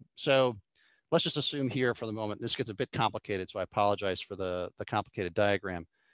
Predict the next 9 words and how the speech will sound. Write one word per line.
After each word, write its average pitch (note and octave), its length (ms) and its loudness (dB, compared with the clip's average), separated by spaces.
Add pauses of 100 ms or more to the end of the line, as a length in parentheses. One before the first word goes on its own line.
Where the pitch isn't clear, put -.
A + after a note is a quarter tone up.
(160)
But C3+ 60 2
let's F#3 140 4
just D3+ 180 -2
say B2+ 180 8
that A#2 160 4
there's A2 200 -2
a G2 60 -4
value, G2+ 680 2 (120)
uh, G2 220 -2